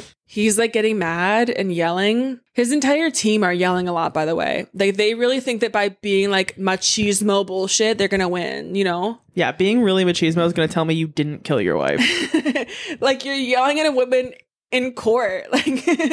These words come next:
Speaker 2: Uh,
Speaker 1: whatever.
Speaker 2: and a th-, and another thing, I think we've said this before, of, like, you can't keep your anger in control to
Speaker 1: Mm-hmm.
Speaker 2: save your life. Ah!
Speaker 1: Oh, fuck. You're yelling in front of a courtroom full of people.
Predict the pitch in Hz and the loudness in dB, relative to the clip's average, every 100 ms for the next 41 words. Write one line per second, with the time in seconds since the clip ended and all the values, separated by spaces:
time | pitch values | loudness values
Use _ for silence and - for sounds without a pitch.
0 | 285 - - 185 196 226 208 202 196 285 | -4 -8 -2 0 2 2 0 0 0 0
1 | 370 - - 262 262 208 220 254 247 - | -2 -4 -4 -2 0 2 2 2 0 0
2 | 254 302 349 233 214 185 - 214 196 165 | 0 0 -2 -2 -2 -4 -2 0 2 2
3 | 180 170 - _ _ _ - 247 - 370 | 0 0 -8 _ _ _ -2 -2 0 0
4 | - 285 - 247 156 165 185 196 202 208 | 0 -2 0 0 2 0 0 0 -2 -2
5 | 220 220 220 226 - _ _ - 190 190 | 0 2 2 0 -6 _ _ -4 0 2
6 | 175 175 156 135 131 185 240 - - _ | 0 0 -2 -2 -2 -2 -2 -8 -20 _
7 | _ - 247 330 370 339 339 339 - 202 | _ -4 0 2 2 2 2 0 -2 0
8 | 214 233 247 254 - 208 202 143 - - | 2 2 2 -2 -4 0 2 0 -6 -18
9 | - 190 196 262 269 277 294 311 311 - | -10 -2 0 2 0 2 2 2 -2 -4
10 | 214 - 208 208 214 202 202 196 - 208 | -6 -2 0 2 0 2 2 0 -2 0
11 | 202 - 214 202 - 185 247 240 196 170 | 0 2 0 0 0 2 2 0 -2 0
12 | 170 160 135 139 | 0 0 0 -2